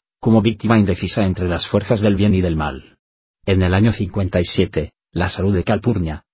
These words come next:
avalada en extremo, obligara a la familia a reunirse en torno al lecho de la generosa matrona. Por primera vez, después del casamiento del hermano, volvió Agripa Severus de sus largas aventuras en Masilia y en Avenio,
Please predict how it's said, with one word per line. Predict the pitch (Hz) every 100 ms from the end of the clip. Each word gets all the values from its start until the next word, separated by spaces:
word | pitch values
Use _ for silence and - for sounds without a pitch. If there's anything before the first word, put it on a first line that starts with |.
| _
avalada | 104 101 104 110
en | 107
extremo, | 104 - 82 71 71 _ _
obligara | - 107 110 107 120 143
a |
la | 107
familia | 98 98 107 110
a | 92
reunirse | 92 92 110 - 104
en | 90
torno | 113 117
al | 98
lecho | 98 98 98
de | 85
la | 82
generosa | - 95 98 90 87
matrona. | 80 - 98 82 73 - _ _ _ _
Por | - 85
primera | 82 82 98 85
vez, | 87 85 - _ _
después | 87 90 - 117
del | 92 80
casamiento | 87 107 104 127 113
del | 92 90
hermano, | 87 90 76 73 - _ _
volvió | 98 98 92 113
Agripa | 110 123 139 120
Severus | - 92 110 107
de | 92
sus | - 95
largas | 101 107 117 -
aventuras | 98 98 95 110 117 107
en |
Masilia | 92 95 - 127
y | 107 85
en | 87
Avenio, | 90 82 69 67